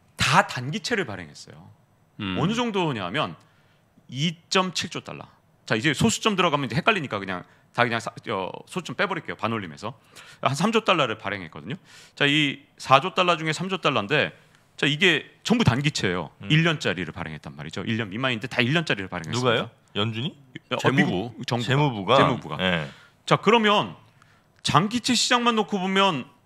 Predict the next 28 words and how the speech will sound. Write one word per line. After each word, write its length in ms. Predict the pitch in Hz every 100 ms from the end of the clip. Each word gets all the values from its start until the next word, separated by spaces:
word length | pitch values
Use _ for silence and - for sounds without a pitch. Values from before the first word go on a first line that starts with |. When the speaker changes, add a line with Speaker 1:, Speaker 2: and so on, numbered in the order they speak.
| _
Speaker 1:
어떤 260 | 151 156 247
문제가 200 | 202 156
생기냐면, 560 | 127 110 90 147 92 -
이걸 220 | 185 226
그냥 180 | 185 202
단기채로 460 | - 127 202 220 202
계속 240 | - 165
가져갈 260 | - 131 180
수가 220 | - 143
없어요. 720 | 80 101 160 - 220 123 73 - - - -
지난해에는 760 | - 156 233 233 226 214 170 - - -
코로나 300 | - 233 226
일구라는 580 | 156 127 127 127 135 127 _
특별한 440 | - - 254 233 113
위기였기 380 | - 151 - 135
때문에 500 | 127 120 160 175 -
단기채로 480 | - 117 165 196 175
일단 300 | 165 269 156
발행을 280 | 131 123 139
해버린 240 | 175 139
겁니다. 360 | 85 76 - - _ _ -
장기 260 | 120 127
시장이, 460 | 127 131 113 98 95 - _
장기채 320 | - 139 160 151
시장이 240 | - 110
교란될까 520 | - 113 151 110 -
봐. 180 | - 147 - -
Speaker 3:
네. 260 | 95 104